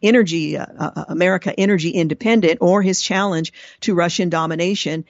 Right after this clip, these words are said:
in natural gas production. It's no surprise to see Putin's organized crime cutouts attack the U S in such a way. So how will Biden respond? That is an open question. And again, his cybersecurity plan does not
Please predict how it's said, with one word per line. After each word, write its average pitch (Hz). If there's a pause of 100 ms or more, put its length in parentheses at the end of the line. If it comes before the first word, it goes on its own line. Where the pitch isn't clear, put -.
(220)
in 180
natural 180
gas 165
production. 185
It's -
no 165
surprise 190
to 175
see 165
Putin's 180
organized 170
crime 185
cutouts 170 (340)
attack 170
the 175
U 180
S 170
in 175
such 151
a 156
way. 165 (340)
So -
how 180
will 196
Biden 156
respond? 165
That 156
is 147
an 143
open 170
question. 165 (340)
And 117
again, 165
his 165
cybersecurity 165
plan 156
does 147
not 156